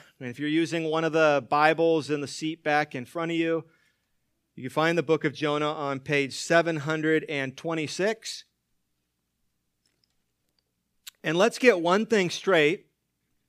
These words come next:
right off the bat. Most of the conversation surrounding this book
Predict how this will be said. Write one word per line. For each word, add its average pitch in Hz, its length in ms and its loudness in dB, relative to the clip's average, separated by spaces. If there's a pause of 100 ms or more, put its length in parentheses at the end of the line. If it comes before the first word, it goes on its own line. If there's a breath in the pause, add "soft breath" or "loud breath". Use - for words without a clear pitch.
right 147 280 4
off 185 220 6
the 147 80 -2
bat. 147 440 4 (2000 soft breath)
Most 202 380 6
of 254 80 -2
the 214 80 6
conversation 190 1120 2
surrounding 165 760 0
this 160 260 0
book 165 640 0